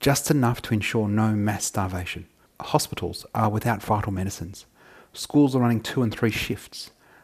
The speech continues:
It has the highest unemployment rate in the world. The water table is polluted due to Israeli attacks on the sewage treatment plant. The U N in two thousand and twelve said Gaza would be unlivable in twenty twenty if measures were not taken to improve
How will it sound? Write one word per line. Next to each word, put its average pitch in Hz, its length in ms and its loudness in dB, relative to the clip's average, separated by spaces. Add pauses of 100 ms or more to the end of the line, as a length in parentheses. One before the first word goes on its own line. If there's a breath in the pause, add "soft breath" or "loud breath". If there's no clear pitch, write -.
(120)
It - 120 -8
has 127 220 0
the 143 60 -2
highest 143 540 -4
unemployment 123 580 0
rate 107 160 2
in 101 80 2
the 101 80 -2
world. 104 380 -4 (120)
The 113 80 0
water 131 240 4
table 113 320 2
is - 80 -4
polluted 110 460 0
due 98 140 -2
to 101 120 0
Israeli 113 380 0
attacks - 400 -6
on 101 80 -2
the 98 80 -4
sewage - 320 -2
treatment 110 340 -2
plant. 90 300 -8 (220)
The 113 100 4
U 156 200 6
N 151 80 6
in 131 100 4
two 147 200 0
thousand 139 380 0
and 131 60 0
twelve 101 300 2
said - 220 -2
Gaza 113 320 0
would 110 120 -2
be 110 200 0
unlivable 139 680 4
in 95 80 -2
twenty - 280 -4
twenty - 420 -8 (160)
if 107 180 2
measures 160 400 4
were 175 140 4
not 175 200 0
taken 131 360 -2
to - 160 -6
improve 131 680 4